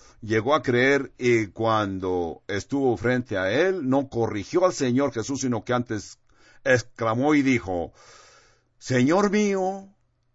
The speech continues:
y Dios mío". Si Jesús no es Dios,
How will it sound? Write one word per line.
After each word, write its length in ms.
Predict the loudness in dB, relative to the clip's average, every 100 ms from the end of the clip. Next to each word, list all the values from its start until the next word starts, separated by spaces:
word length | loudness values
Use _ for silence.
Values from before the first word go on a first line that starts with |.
| -6
y 180 | -4 -2
Dios 360 | 0 -2 -2
mío". 580 | -4 -2 -2 -6 -12 -20 _ _ _ _ _ _ _ _ _ _ _ _ _ _ _
Si 240 | -4 -2
Jesús 380 | 0 -2 -4 -4
no 160 | -4 -4
es 160 | -2
Dios, 840 | -2 -2 -2 -10 -18 -20 -20 _